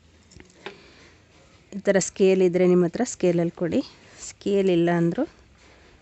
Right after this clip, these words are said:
ಕೈಯಲ್ಲೇ ಶೇಪ್ ಕೊಡ್ಬೋದು. ಇದು ಆರ್ಮ್‌ಹೋಲ್ ಯಾವ ರೀತಿ ಪರ್ಫೆಕ್ಟಾಗಿ ಫಿನಿಶಿಂಗ್ ಬರೋ ಥರ ಮಾಡಬೇಕು ಅನ್ನೋದನ್ನು ನಾನು ಲಾಸ್ಟಲ್ಲಿ ಹೇಳ್ಕೊಡ್ತೀನಿ. ವಿಡಿಯೋನ ಸ್ಕಿಪ್ ಮಾಡ್ದಂಗೆ ಪೂರ್ತಿ ಕೊನೆ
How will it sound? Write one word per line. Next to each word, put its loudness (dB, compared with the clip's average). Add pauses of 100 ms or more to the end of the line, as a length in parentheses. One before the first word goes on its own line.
(240)
ಕೈಯಲ್ಲೇ 0
ಶೇಪ್ -6 (100)
ಕೊಡ್ಬೋದು. -12 (4000)
ಇದು 4 (180)
ಆರ್ಮ್‌ಹೋಲ್ 4 (160)
ಯಾವ 2 (120)
ರೀತಿ -4 (280)
ಪರ್ಫೆಕ್ಟಾಗಿ -2 (100)
ಫಿನಿಶಿಂಗ್ 4
ಬರೋ 2
ಥರ -4 (100)
ಮಾಡಬೇಕು -4
ಅನ್ನೋದನ್ನು 4
ನಾನು 4
ಲಾಸ್ಟಲ್ಲಿ 2 (100)
ಹೇಳ್ಕೊಡ್ತೀನಿ. 0 (160)
ವಿಡಿಯೋನ 4
ಸ್ಕಿಪ್ -10
ಮಾಡ್ದಂಗೆ 0
ಪೂರ್ತಿ -4 (160)
ಕೊನೆ 2